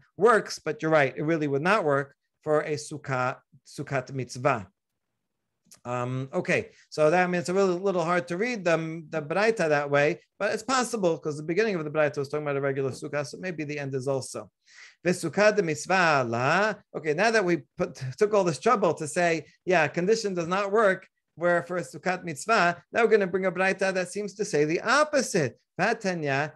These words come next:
sikecha kehilchata, v'tera bekramim sadinim suyarim. ותלה באגוזים ושקדים ואפרכסים ורימונים ופרקילי ענבים.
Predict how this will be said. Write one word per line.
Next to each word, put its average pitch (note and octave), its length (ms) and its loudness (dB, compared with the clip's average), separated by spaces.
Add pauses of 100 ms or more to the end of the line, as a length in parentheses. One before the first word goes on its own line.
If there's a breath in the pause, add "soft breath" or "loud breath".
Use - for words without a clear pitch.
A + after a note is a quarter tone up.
(100)
sikecha A3 720 0
kehilchata, F3 800 -2
v'tera F#3+ 500 -2
bekramim F3 540 -4
sadinim E3+ 480 -6
suyarim. E3+ 1080 0 (580 loud breath)
ותלה F#3 380 0
באגוזים F#3 500 0
ושקדים F3 380 -4
ואפרכסים E3+ 720 -2
ורימונים F3+ 520 -2
ופרקילי F3+ 920 0
ענבים. F3 720 -2